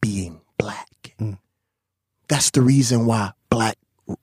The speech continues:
Speaker 1: rap ain't
Speaker 2: Now,
Speaker 1: selling and R and B ain't
Speaker 2: now, now,
Speaker 1: selling.
Speaker 2: is it because of the condition, or is it
Speaker 1: It
Speaker 2: because just the
Speaker 1: doesn't
Speaker 2: weight
Speaker 1: matter.
Speaker 2: of some people being
Speaker 1: It
Speaker 2: black, man?
Speaker 1: doesn't matter. It
Speaker 2: Right.
Speaker 1: does not.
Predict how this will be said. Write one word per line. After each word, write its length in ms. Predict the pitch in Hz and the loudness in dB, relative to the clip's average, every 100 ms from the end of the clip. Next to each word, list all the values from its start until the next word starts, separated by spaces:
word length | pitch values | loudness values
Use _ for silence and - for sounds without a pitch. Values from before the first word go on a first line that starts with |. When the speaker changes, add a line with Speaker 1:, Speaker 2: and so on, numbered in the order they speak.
| - | -4
Speaker 1:
rap 320 | 104 120 123 - | 2 2 2 4
ain't 100 | 117 | 2
Speaker 2:
Now, 40 | |
Speaker 1:
selling 380 | 110 - 123 131 | 2 2 2 2
and 120 | 120 - | -4 -2
R 200 | 123 127 | 2 4
and 140 | 123 | 2
B 180 | 113 131 | 2 4
ain't 80 | 131 | 4
Speaker 2:
now, 60 | 135 | 2
now, 40 | |
Speaker 1:
selling. 340 | - 135 127 143 | 0 2 4 4
Speaker 2:
is 120 | 170 | 2
it 80 | 135 | 2
because 320 | 131 - 117 | 0 -2 -6
of 40 | 110 | -6
the 60 | |
condition, 540 | 110 113 107 147 - 151 | -6 -4 0 0 2 -2
or 160 | - | 2
is 120 | 135 135 | 2 2
it 80 | |
Speaker 1:
It 20 | 131 | 0
Speaker 2:
because 260 | 127 170 | 0 0
just 260 | 143 160 131 | 4 4 4
the 100 | 131 | 2
Speaker 1:
doesn't 200 | 110 127 | 2 0
Speaker 2:
weight 140 | 139 170 | 4 4
Speaker 1:
matter. 580 | 165 165 156 117 95 92 | 4 0 0 -2 -4 -6
Speaker 2:
of 120 | 127 | -6
some 180 | - 170 | 2 2
people 280 | - 175 143 | 2 -2 0
being 240 | 135 143 | 2 2
Speaker 1:
It 60 | 139 | 2
Speaker 2:
black, 320 | 147 185 127 | 2 0 0
man? 100 | 127 160 | 2 2
Speaker 1:
doesn't 340 | 147 170 160 | 0 -4 -6
matter. 1000 | 143 151 160 160 165 165 160 143 110 101 - | -6 -6 -4 -2 -2 0 0 0 -4 -10 -2
It 80 | |
Speaker 2:
Right. 100 | 110 | 0
Speaker 1:
does 220 | 170 175 160 | 2 2 0
not. 260 | 170 139 | -4 -4